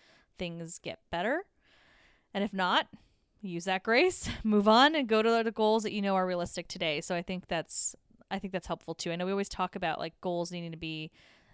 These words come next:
realistic, and that is very important. So make sure that you're setting realistic goals for this year. But then I think it's always okay to have, like, a, a more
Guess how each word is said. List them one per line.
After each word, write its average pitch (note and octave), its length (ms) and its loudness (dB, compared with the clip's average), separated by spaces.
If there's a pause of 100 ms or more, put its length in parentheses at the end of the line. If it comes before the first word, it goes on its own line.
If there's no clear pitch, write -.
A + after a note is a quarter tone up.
(140)
realistic, F#3+ 720 0
and G3 160 -4
that F#3 100 4
is G3 220 0
very F3+ 260 -2
important. E3+ 500 -6
So - 140 -10
make E3+ 140 -8
sure F#3 200 -4
that F3 140 -4
you're E3 80 -8
setting E3 260 -8
realistic D#3+ 400 -8
goals D#3+ 220 -6
for - 100 -10
this - 220 -8
year. A3 260 0
But F#3 240 -8
then E3+ 440 -4 (420)
I F4+ 80 -2
think A4 160 2
it's F4+ 160 -2
always F3+ 280 0
okay D#3+ 200 -10
to D3 100 -8
have, D#3 240 -6
like, D#3+ 220 -8
a, C#3 240 -4 (720)
a G3+ 80 -6
more F3+ 640 -2